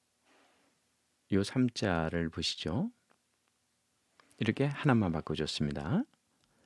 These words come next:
자, 여기에도 이자 하나만 바꿨습니다. 어떻습니까?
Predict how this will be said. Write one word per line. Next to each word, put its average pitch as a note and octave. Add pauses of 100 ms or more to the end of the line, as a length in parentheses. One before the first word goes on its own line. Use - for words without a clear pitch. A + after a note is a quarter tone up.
(320)
자, D#2
여기에도 D2+ (200)
이자 F2
하나만 D2+
바꿨습니다. - (1300)
어떻습니까? -